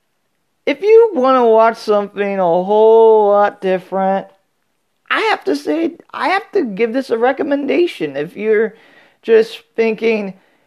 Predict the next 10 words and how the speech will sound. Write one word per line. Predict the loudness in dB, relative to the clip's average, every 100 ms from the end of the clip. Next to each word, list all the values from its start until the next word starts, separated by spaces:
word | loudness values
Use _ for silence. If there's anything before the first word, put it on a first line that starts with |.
| _
"You | -4
know | 0 2
what? | 4 4 2 0
I | -8 -8
just | -6
wanna | -4 -2 0
watch | 2 0 -2
something | -6 -4 -4 -6 -4 -2 -2
that, | -2 0 2 2 2 -2 -6 -18 _ _ _ _ _ _
so, | -10 -8 -8